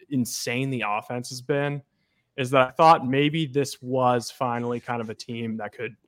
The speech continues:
you know, come back if they got down in a game, you know, down eight or whatever that stat is where Shanahan never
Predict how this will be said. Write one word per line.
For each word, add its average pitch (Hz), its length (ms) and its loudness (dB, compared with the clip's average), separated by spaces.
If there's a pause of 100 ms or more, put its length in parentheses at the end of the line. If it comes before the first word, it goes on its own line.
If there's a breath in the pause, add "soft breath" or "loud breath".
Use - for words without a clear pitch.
(320)
you 123 80 -6
know, 104 200 -8
come 123 260 2
back 113 380 -2
if - 80 -20
they 113 140 -6
got 110 260 -4
down 104 380 -4 (400)
in 123 100 -4
a 113 60 -4
game, 104 400 -6 (240)
you 127 100 -6
know, 107 120 -6
down 120 360 2
eight 117 300 -6
or 107 100 -6
whatever 113 300 -8
that 107 240 -6
stat 113 300 -2
is 107 200 -8
where 110 100 -14
Shanahan 110 460 -8
never 104 360 -10